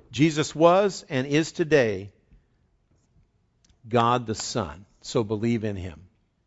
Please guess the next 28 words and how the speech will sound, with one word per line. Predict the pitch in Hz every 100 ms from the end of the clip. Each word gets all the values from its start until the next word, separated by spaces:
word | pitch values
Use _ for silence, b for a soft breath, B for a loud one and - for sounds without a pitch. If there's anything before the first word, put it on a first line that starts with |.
| _ _ _ _ _ -
And | 107
if | 123
you've | 147
never | 160 131
placed | 151 143 -
your |
faith | 120 135 127
in | 120
Christ, | 110 135 113 85 - - - - _ _ _ _ _ _ 113
do | 107 101
it. | 80 - - _ _ _ _ _ _ _ _
Jesus | - 135 160 147 139 - -
knew | 143 127 170 220
that | 185
we | 139 143
would | 127 123
struggle | - - - 196 196 170 156
to | -
believe | 127 120 127 196 262 208 113 -
in | 123 110
him, | 107 107 87 90
so | - 165
he | 160
did | 131 220
miracles | 170 190 254 247 131 95 -
to | 143
show | - - 208 165
us. | - - -